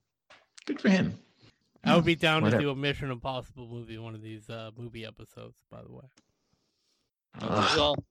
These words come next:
Speaker 3: let me get to the good ones. Uh,
Speaker 1: I
Speaker 3: right
Speaker 1: have
Speaker 3: now
Speaker 1: such a hard time looking at Tom Cruise. I'm
Speaker 3: Right
Speaker 2: Oh,
Speaker 3: now,
Speaker 2: yeah,
Speaker 3: I'm only
Speaker 2: that's right.
Speaker 3: halfway
Speaker 2: That's
Speaker 3: through.
Speaker 2: right.
Speaker 1: I'll do it, but he's
Speaker 3: But
Speaker 1: such
Speaker 3: he's
Speaker 1: a
Speaker 3: crazy,
Speaker 2: No, no,
Speaker 3: like, you
Speaker 2: no,
Speaker 3: know.
Speaker 2: no.
Speaker 1: <laughs>
Speaker 3: Look, I,
Speaker 2: We'll
Speaker 3: like,
Speaker 2: make you
Speaker 3: you
Speaker 2: do
Speaker 3: have
Speaker 2: it.
Speaker 3: to,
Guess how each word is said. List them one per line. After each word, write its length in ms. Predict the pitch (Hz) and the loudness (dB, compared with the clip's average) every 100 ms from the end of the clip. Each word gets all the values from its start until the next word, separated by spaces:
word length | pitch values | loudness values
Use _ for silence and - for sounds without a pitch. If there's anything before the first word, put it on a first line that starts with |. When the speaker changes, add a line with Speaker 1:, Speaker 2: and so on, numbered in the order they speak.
| - | -2
Speaker 3:
let 120 | 160 | 0
me 80 | 185 | 2
get 160 | 175 - | 0 0
to 80 | |
the 80 | 135 | -4
good 200 | 123 127 | -8 -8
ones. 300 | 101 92 - _ - - 110 | -10 -18 -20 _ -20 -16 -12
Uh, 160 | 107 107 | -4 2
Speaker 1:
I 80 | |
Speaker 3:
right 60 | 160 | 4
Speaker 1:
have 120 | 226 190 | 4 4
Speaker 3:
now 40 | |
Speaker 1:
such 680 | - - - 202 208 202 202 | -2 -6 -6 -2 0 0 -2
a 80 | 160 | 0
hard 280 | 165 160 | -2 -2
time 240 | 170 160 151 143 135 | -6 -8 -8 -14 -16
looking 260 | 156 139 | -14 -14
at 140 | 127 123 | -16 -14
Tom 280 | - 113 | -16 -16
Cruise. 500 | - - - 131 117 - | -18 -18 -16 -16 -18 -20
I'm 100 | 123 - | -20 -4
Speaker 3:
Right 160 | 143 143 | -2 2
Speaker 2:
Oh, 40 | |
Speaker 3:
now, 60 | - | 2
Speaker 2:
yeah, 60 | 247 | 2
Speaker 3:
I'm 60 | |
only 120 | 226 220 | -2 -4
Speaker 2:
that's 160 | - | -4
right. 200 | 196 214 | -4 -4
Speaker 3:
halfway 120 | 190 120 | -6 -10
Speaker 2:
That's 140 | 131 - | -14 -12
Speaker 3:
through. 100 | 127 | -14
Speaker 2:
right. 100 | 127 _ - | -14 _ -16
Speaker 1:
I'll 120 | 143 | -12
do 200 | 254 302 | -6 -2
it, 220 | 175 - - | -2 -2 -12
but 120 | 117 | -16
he's 260 | 113 - | -16 -10
Speaker 3:
But 100 | - 180 | -6 -2
Speaker 1:
such 40 | |
Speaker 3:
he's 120 | 262 | -2
Speaker 1:
a 40 | 113 | 0
Speaker 3:
crazy, 440 | 254 277 226 277 | 0 0 -2 -6
Speaker 2:
No, 60 | 269 180 | -8 -10
no, 80 | 170 | -10
Speaker 3:
like, 100 | 147 | -10
you 60 | |
Speaker 2:
no, 200 | 131 101 - | -12 -12 -16
Speaker 3:
know. 100 | - - - - - | -16 -12 -14 -6 -4
Speaker 2:
no. 60 | - | -4
Speaker 1:
<laughs> 200 | - - - - - | -6 -12 -14 -20 0
Speaker 3:
Look, 180 | 170 151 | 2 4
I, 240 | 135 160 - | 4 2 -2
Speaker 2:
We'll 120 | 139 | -2
Speaker 3:
like, 160 | 160 151 | 0 0
Speaker 2:
make 180 | 170 214 | -2 -10
you 80 | |
Speaker 3:
you 60 | 180 | -6
Speaker 2:
do 60 | 180 | -4
Speaker 3:
have 120 | 196 | -2
Speaker 2:
it. 40 | |
Speaker 3:
to, 100 | 175 | -4